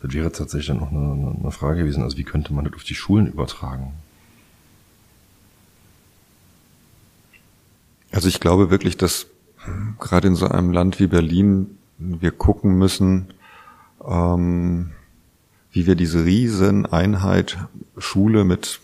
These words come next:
Speaker 2: ich glaube, wie viele Lehrer sind es? Dreißigtausend,
Speaker 1: Mhm.
Speaker 2: ähm, ungefähr.
Speaker 1: So ungefähr.
Speaker 2: Ähm, wie wir die in, als Organisationsform,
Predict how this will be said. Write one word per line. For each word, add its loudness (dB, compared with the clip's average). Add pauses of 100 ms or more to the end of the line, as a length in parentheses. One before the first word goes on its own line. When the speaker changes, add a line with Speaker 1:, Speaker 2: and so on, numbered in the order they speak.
(100)
Speaker 2:
ich -16
glaube, -2
wie -2
viele -4
Lehrer 0
sind -2
es? -10
Dreißigtausend, -2 (260)
Speaker 1:
Mhm. -4
Speaker 2:
ähm, 2
ungefähr. 0
Speaker 1:
So -8 (680)
ungefähr. -2
Speaker 2:
Ähm, -2 (340)
wie -4
wir 4
die 2 (1200)
in, 2
als -2
Organisationsform, 2